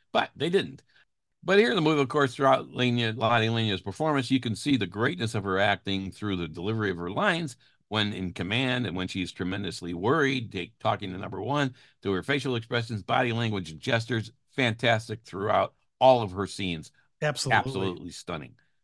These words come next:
Speaker 1: And her character is critical to the story, and Lottie Lania added to the depth of From Russia with Love with her magnificent portrayal of Rosa Klebb and deserves to be in our character spotlight.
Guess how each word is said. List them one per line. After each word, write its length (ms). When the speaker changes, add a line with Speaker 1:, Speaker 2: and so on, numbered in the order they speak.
Speaker 1:
And 120
her 80
character 380
is 100
critical 460
to 80
the 100
story, 520
and 100
Lottie 280
Lania 360
added 280
to 120
the 100
depth 380
of 160
From 160
Russia 260
with 200
Love 240
with 160
her 320
magnificent 640
portrayal 640
of 240
Rosa 260
Klebb 340
and 200
deserves 600
to 80
be 320
in 80
our 140
character 400
spotlight. 560